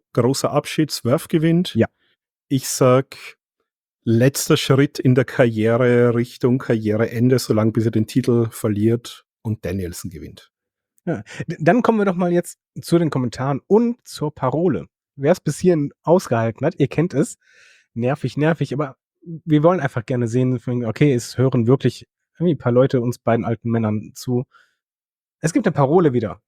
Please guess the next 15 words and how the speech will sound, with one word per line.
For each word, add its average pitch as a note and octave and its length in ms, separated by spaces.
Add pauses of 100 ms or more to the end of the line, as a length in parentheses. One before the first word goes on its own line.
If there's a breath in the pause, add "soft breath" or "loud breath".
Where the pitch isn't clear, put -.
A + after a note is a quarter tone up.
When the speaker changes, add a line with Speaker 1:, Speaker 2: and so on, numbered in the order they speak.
(100)
Speaker 2:
Geht G3 220
bitte F3 200
auf D3+ 120
YouTube, F#3 500
wo B2+ 120
ihr C3+ 60
uns C#3 140
dann A#2+ 220
eh C3 320
sehen D3+ 360
könnt, B2 240
dieses A#2 240
Mal A2+ 200
ja G#2+ 140
auch. C3+ 240